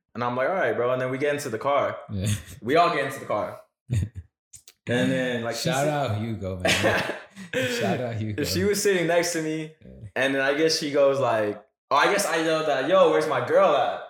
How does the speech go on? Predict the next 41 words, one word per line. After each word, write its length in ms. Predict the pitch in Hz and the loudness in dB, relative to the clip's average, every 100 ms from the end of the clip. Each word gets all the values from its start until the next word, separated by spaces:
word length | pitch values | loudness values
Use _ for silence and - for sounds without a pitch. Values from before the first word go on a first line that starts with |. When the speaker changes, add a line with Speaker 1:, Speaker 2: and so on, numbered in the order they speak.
| - - - - - | -20 -20 -20 -20 -10
Speaker 1:
And 220 | 113 135 | -6 -2
then 360 | 135 135 127 117 | -2 -2 -2 -4
Speaker 2:
<laughs> 280 | 101 - - | -6 -12 -14
You 80 | |
Speaker 1:
she 60 | 131 | -8
Speaker 2:
said 240 | 135 127 | -2 0
that? 200 | 135 202 | 0 2
Speaker 1:
Yeah, 140 | 151 143 | 2 2
I 60 | |
said 240 | 160 170 156 | 2 2 2
that. 180 | 127 123 | 2 0
And 100 | 143 | -2
then 60 | |
she 180 | 143 160 | -4 -2
goes, 260 | 156 143 127 | 2 2 2
Speaker 2:
Oh, 140 | - - | -2 -10
wow. 200 | - - | -14 -12
Speaker 1:
she's 240 | - 180 185 | -6 -4 0
sitting 160 | 214 | 2
right 120 | 185 | 4
next 140 | 185 185 | 2 0
to 60 | |
me 100 | 170 | -2
and 80 | 151 | -2
she 140 | 147 151 | -4 0
goes, 480 | 143 135 131 - - _ _ | 2 2 0 -6 -14 _ _
"Well, 180 | 151 160 156 | 0 2 2
I 160 | 185 | 2
don't 260 | 208 185 143 | 2 2 -2
remember 260 | 147 151 147 | -4 -4 -2
saying 220 | 147 147 | -2 -4
this. 100 | 139 | -6
This, 200 | 135 - 110 | -8 -10 -14
this 160 | 117 | -14
is 100 | 123 | -10
what 180 | 113 98 | -8 -6
Hugo 220 | 139 131 101 | -4 -4 -4
told 220 | 104 98 | -6 -8
me 100 | 104 _ _ _ | -16 _ _ _
and 120 | 113 | -4
Hector." 420 | 127 123 101 98 | -2 -2 -4 -8